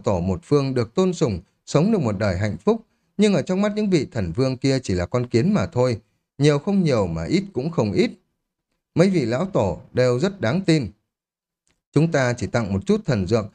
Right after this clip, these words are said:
họ sẽ truyền cho chúng ta tuyệt học Thái Thượng. Nếu chúng ta tận tâm làm việc, nhất định có thể đạt được chân truyền. Dư Hoàng tràn đầy phấn khích. Ninh Thành ca, ngươi cũng biết đó, bọn ta vốn không có thần dược gì,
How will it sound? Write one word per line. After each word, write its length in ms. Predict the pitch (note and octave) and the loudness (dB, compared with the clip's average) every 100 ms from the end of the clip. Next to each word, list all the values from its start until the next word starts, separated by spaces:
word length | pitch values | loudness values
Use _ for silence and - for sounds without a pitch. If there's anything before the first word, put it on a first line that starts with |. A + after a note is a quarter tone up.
| _ _ | _ _
họ 160 | - D#3 | 0 0
sẽ 120 | A#3 | 0
truyền 220 | A3+ C#3+ D3 | 0 -2 -2
cho 80 | F#3 | -2
chúng 160 | G3 G3 | -2 0
ta 160 | F#3 | -2
tuyệt 200 | E3+ A2 - | -2 -4 -4
học 220 | G2+ - | -8 -2
Thái 180 | A2 F#3+ | 0 2
Thượng. 180 | E3 A#2+ - _ _ _ | 2 0 -2 _ _ _
Nếu 140 | C3 E3 | 2 2
chúng 160 | F3+ E3+ | 2 0
ta 160 | C3+ | -2
tận 260 | A#2 B2 - | 0 -2 -2
tâm 200 | C#3 B2+ | -2 0
làm 220 | A2 E2+ | 0 0
việc, 180 | G#2 G#2 - | 0 -2 -2
nhất 200 | E3 G#3+ | -2 0
định 220 | F3 D3 - | 2 0 0
có 100 | F#3 | -2
thể 140 | D3+ | -2
đạt 180 | G2+ G2+ G#2 | 0 -2 -2
được 220 | G2+ - | -4 0
chân 200 | D3+ C#3 | -2 0
truyền. 300 | C#3 G2+ E2 _ _ - | 0 0 -4 _ _ -2
Dư 160 | F#3+ G3+ | 2 2
Hoàng 360 | D#3+ A2 G2+ | 0 -2 -4
tràn 240 | A#2 G2+ F2 | -2 -2 -2
đầy 200 | F#2+ E2 | -2 -2
phấn 240 | G2+ C#3+ | -2 0
khích. 180 | A3 A#3 - _ _ _ - | 0 -2 -6 _ _ _ -2
Ninh 200 | C3 B2 | -2 0
Thành 180 | F#2 | -4
ca, 300 | - B2 A#2 - _ - | 0 0 0 -6 _ -2
ngươi 120 | D3+ | 0
cũng 180 | D#3 D#3+ | 0 0
biết 200 | G#3 A#3 | -2 -2
đó, 280 | G#2+ B2 A3+ - _ - | -4 -4 -4 -10 _ 0
bọn 200 | D#3+ E3 | 0 2
ta 160 | G3 | -2
vốn 300 | F3+ B2+ F#3 | 0 0 0
không 180 | - C3 | -2 -2
có 80 | E3 | -2
thần 220 | D3+ G2 | -2 -2
dược 220 | F2 G2 | -2 -4
gì, 260 | - A2+ F#2+ | 0 0 0